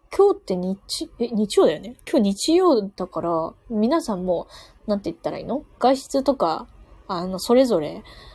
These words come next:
あの、の休日を過ごされてると思ってたから、あの、来てくれる方がいらっしゃるということで、もう、ほんと、ありがたい。本当にありがたいんですわ。うん。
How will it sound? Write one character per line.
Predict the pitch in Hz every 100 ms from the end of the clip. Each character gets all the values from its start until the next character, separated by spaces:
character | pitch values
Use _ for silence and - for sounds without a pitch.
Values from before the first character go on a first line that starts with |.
| - _
あ | 180 170
の、 | 156 147
の | 165 185 180
休 | - 220
日 | 202 -
を | 196
過 | 190 208
ご |
さ | 202 214
れ | 190
て | 180
る | 165
と | 156
思 | 151
っ | 175
て | -
た | 180
か | 165
ら、 | 156 156 214 -
あ | 196 165
の、 | 170
来 | -
て | -
く | 330
れ | 214 180
る | 160
方 | - 190 185
が | 156 165 - - - - -
い | 202
ら | 285
っ |
し | 285 - -
ゃ | 294
る | 233
と | -
い | 196
う |
こ | -
と | 214 -
で、 | -
も | - 247 262
う、 |
ほ | 277
ん |
と、 | 277 - - - - -
あ | -
り | 277
が | 311 339
た | -
い。 | 277 247 - _ - - - - - -
本 | 269 294 -
当 | 302
に | 277
あ | 269
り | 262
が | 254
た | -
い | 247
ん | 220
で | 180
す | -
わ。 | 160 - 247 254 - - _
う | 196
ん。 | 175 240